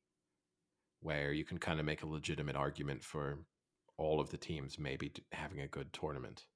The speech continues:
So I'd say this one, I don't know, I just think Germany haven't been great over the last four years.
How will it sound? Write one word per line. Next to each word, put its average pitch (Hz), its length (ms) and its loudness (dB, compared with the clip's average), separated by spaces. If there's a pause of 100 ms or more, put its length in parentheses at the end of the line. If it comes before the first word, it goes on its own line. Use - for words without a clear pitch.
(680)
So 71 520 0 (760)
I'd 113 140 2
say 139 140 10
this 92 280 8
one, 104 400 6
I 85 80 4
don't 82 120 6
know, 73 160 6
I 82 120 6
just - 320 2
think 80 400 0 (1500)
Germany 104 340 10
haven't 98 400 8
been 92 200 6
great 82 440 4
over 82 180 0
the 80 80 4
last 78 320 6
four 82 300 2
years. 78 500 0